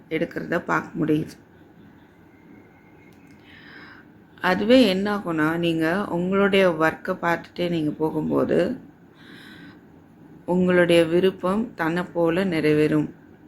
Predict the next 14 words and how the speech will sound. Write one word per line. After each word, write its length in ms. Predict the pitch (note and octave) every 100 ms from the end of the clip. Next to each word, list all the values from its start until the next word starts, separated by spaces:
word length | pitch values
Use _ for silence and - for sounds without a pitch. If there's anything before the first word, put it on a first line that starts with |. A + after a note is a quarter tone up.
| - - -
ஓகேவா? 400 | D#3 D#3 D#3 D#3+ E3+ - - - - - - - -
So, 500 | - A3+ G#3+ G#3 -
ஏ-, 380 | - F#3 F#3+ F#3 -
ஏன்னா 560 | F3 F3+ G3 A#3 B3+ E3
எப்படின்னா, 580 | F#3 - G3 G#3 C#4+ C#4+ - - _ - - - - - -
என்னதான் 400 | - F#3 G3+ G#3
கஷ்டம் 380 | G#3 F#3 - G3
இருந்தாலும், 720 | F3+ E3+ D3+ D#3+ A3 A#3 - -
"அது 520 | E3 E3+ E3 E3 E3
ஓகே, 460 | E3+ E3+ E3+ D#3+
இருக்கட்டும்" 560 | - D#3+ - D#3+ D#3+ - - - - - - - - -
அப்படின்னு 500 | - D#3+ C#3+ F#3 G3
சொல்லிட்டு, 720 | - F3+ E3+ E3+ F#3 G#3+ B3 -
அப்படியே 840 | D#3 - - F3+ G3 G3 F#3 F3